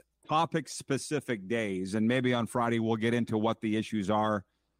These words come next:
for these teams. You know, um, and I'll, I'll read what the actual poll question is for Key Auto Group next hour because it is regarding the Stanley Cup.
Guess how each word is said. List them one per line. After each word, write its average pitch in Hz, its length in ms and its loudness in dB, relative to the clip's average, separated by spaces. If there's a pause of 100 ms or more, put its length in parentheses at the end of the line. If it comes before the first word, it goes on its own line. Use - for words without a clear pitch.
(420)
for 135 200 2
these 113 320 0
teams. 101 680 0 (300)
You 110 100 0
know, 110 220 2
um, 107 340 0
and 233 140 2
I'll, 240 300 4
I'll 254 80 4
read 233 180 -2
what 180 100 -4
the 156 120 0
actual 156 340 -2
poll 127 240 -4
question 117 380 -4
is 110 100 -6
for 110 140 -6
Key 120 240 -2
Auto 113 240 2
Group 104 240 -2
next 113 340 -2
hour 107 380 0
because 101 340 -2
it 107 100 0
is 110 300 0
regarding 110 640 0 (380)
the 110 80 0
Stanley 101 440 2
Cup. 85 300 -2